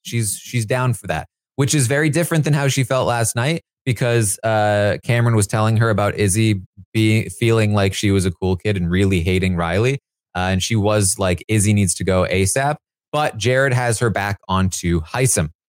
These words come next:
Um, so, uh, Riley is also, like, expressing, like, "Man, I really wish that we didn't have to get rid of Kirsten. I w-, uh, you know, I wish she wasn't up against Felicia right now because,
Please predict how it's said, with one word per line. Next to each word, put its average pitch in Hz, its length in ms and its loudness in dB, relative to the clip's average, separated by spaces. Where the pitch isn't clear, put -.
Um, 104 420 2
so, 147 460 0
uh, 127 680 0
Riley 196 400 2
is 160 120 2
also, 160 520 2
like, 123 400 0
expressing, 120 500 -2
like, 92 180 -2
"Man, 123 200 0
I 95 60 -2
really 120 360 2
wish 113 320 2
that 101 180 -4
we 101 100 0
didn't 104 200 0
have 104 180 0
to 101 60 -2
get 90 160 -2
rid 90 100 -2
of 80 120 -2
Kirsten. 135 400 0
I 104 80 0
w-, 95 220 0
uh, 98 120 -2
you 95 100 -4
know, 85 60 -2
I 85 100 0
wish 101 180 -2
she 117 100 -2
wasn't 104 220 0
up 92 100 -2
against 90 260 -2
Felicia 131 420 0
right 123 220 0
now 113 200 0
because, 95 360 -2